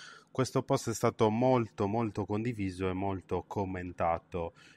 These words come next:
Eh, lei fa qualche riflessione appunto sulla, eh, su quello che è successo, non sul merito della, eh, decisione di, eh, procedimento del, eh, senatore Salvini,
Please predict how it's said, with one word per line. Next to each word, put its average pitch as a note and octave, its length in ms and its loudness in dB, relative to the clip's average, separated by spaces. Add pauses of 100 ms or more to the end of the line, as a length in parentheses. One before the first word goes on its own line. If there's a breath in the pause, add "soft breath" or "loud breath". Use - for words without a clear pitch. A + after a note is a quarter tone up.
Eh, A#2 180 4
lei D3+ 200 4
fa B2+ 200 8
qualche A#2 420 0
riflessione G#2+ 960 0
appunto G2 400 -4
sulla, F#2+ 720 0
eh, F2+ 320 -6
su - 140 -16
quello G#2+ 240 -2
che F#2+ 160 -6
è F2+ 40 -6
successo, - 840 -2
non B2 400 2
sul - 180 -10
merito F2+ 400 -4
della, E2+ 360 0 (340 loud breath)
eh, F#2+ 240 0
decisione F#2+ 640 -2
di, G2+ 300 -2
eh, F#2 680 -2
procedimento G2 600 -6
del, F#2+ 280 -4
eh, F#2 680 -2
senatore G2+ 540 0
Salvini, D#3+ 800 0